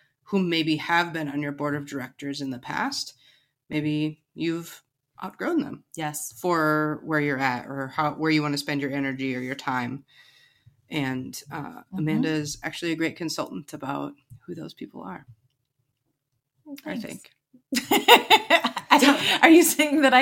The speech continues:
Speaker 2: help you figure out who to hire and who to retire? <laughs>
Speaker 1: Yes, kinda.
Speaker 2: Yeah.
Speaker 1: Well, it's all, it's all, uh, a process of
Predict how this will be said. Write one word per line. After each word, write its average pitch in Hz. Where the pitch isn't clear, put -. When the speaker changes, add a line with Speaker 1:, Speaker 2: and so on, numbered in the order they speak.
Speaker 2:
help 214
you 220
figure 196
out 170
who 185
to 180
hire 170
and 170
who 180
to -
retire? -
<laughs> 262
Speaker 1:
Yes, 247
kinda. 269
Speaker 2:
Yeah. 220
Speaker 1:
Well, 247
it's 294
all, 277
it's 240
all, 240
uh, 180
a -
process 175
of 151